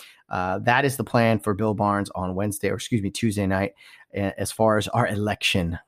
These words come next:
coverage goes. Uh, whether you, you, you like us or not, and some of our opinions, I,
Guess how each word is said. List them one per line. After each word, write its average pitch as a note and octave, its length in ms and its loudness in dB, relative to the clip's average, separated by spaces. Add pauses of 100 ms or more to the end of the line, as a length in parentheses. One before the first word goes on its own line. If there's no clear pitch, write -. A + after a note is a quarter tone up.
(120)
coverage E2 500 -6
goes. D2+ 320 -4 (400)
Uh, F#2 300 0
whether B2+ 280 6
you, C#3+ 280 6
you, A2+ 340 2
you G#2+ 180 -2
like C3+ 400 4
us C3+ 300 4
or A2+ 120 2
not, A2 540 2 (320)
and G#2+ 120 -4
some B2 160 4
of A2 140 2
our B2 160 6
opinions, B2+ 600 4
I, A#2 180 2